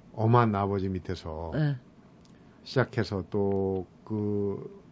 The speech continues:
Speaker 1: 어떻게 보면은 꾹꾹 눌러왔던
Speaker 2: 그렇죠.
Speaker 1: 어, 좋아했던 그림
Speaker 2: 음, 음,
Speaker 1: 또
Speaker 2: 음.
Speaker 1: 선생님 일
Speaker 2: 음,
Speaker 1: 이런 거
Speaker 2: 음, 음.
Speaker 1: 접어왔던 그런
Speaker 2: 예, 예,
Speaker 1: 억눌린
Speaker 2: 그렇죠.
Speaker 1: 마음이
Speaker 2: 네.
Speaker 1: 어느 날 이제
Speaker 2: 이제
Speaker 1: 요트로
Speaker 2: 이제, 예, 예.
Speaker 1: 풀리게
Speaker 2: 화산처럼
Speaker 1: 된 거예요.
Speaker 2: 폭발한 거죠.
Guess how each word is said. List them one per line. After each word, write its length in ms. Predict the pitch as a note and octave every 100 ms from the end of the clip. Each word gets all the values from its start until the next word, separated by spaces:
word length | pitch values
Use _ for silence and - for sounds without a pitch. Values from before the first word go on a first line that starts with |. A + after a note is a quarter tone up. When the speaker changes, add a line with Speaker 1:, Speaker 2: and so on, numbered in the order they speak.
| -
Speaker 1:
어떻게 220 | A#2+ C3+
보면은 460 | B2+ A#2+ A#2+ B2 A#2 - - - - - - -
꾹꾹 380 | - D#3+ - D#3
눌러왔던 800 | A2+ A#2+ B2 A2+ - G#2 F#2+ E2+ -
Speaker 2:
그렇죠. 360 | G3+ - - D3
Speaker 1:
어, 260 | E2+ E2 -
좋아했던 500 | - G#2+ G#2 A2+ G#2
그림 240 | - G2 F#2
Speaker 2:
음, 60 |
음, 160 | F2+ C3+
Speaker 1:
또 180 | G2 F2+
Speaker 2:
음. 60 | F2
Speaker 1:
선생님 720 | - A2 G2+ G2 F2+ E2+ D#2+ -
일 80 | G2+
Speaker 2:
음, 280 | F2 F2 G2+
Speaker 1:
이런 240 | G2 E3
거 160 | D3+ B2+
Speaker 2:
음, 60 | C#3+
음. 200 | D3+ C#3+ -
Speaker 1:
접어왔던 640 | A2 G#2 G#2 G2 - F#2
그런 240 | - G#2 G2+
Speaker 2:
예, 60 |
예, 140 | F#3+ F3
Speaker 1:
억눌린 480 | D3 A#2 A#2 A2+ A2
Speaker 2:
그렇죠. 120 | G2
Speaker 1:
마음이 500 | F#2+ G2 F#2+ B2+ F3+ - - E3
Speaker 2:
네. 180 | D#3 B2 - -
Speaker 1:
어느 220 | G2 A2+ A#2
날 240 | A#2 A2
이제 360 | F#2+ G2+ G2 D#2+ - -
Speaker 2:
이제 100 | D#2 - B2
Speaker 1:
요트로 540 | A2 - - G2 F2+ F2+
Speaker 2:
이제, 340 | E3+ E3+ D3 - -
예, 40 | F#3
예. 320 | D#3+ D#3 C#3+
Speaker 1:
풀리게 140 | C3+ C#3+
Speaker 2:
화산처럼 460 | A3+ A3 F#3 F3 E3
Speaker 1:
된 40 |
거예요. 60 | -
Speaker 2:
폭발한 440 | A#3+ A3+ G#3 E3
거죠. 260 | C#3 A#2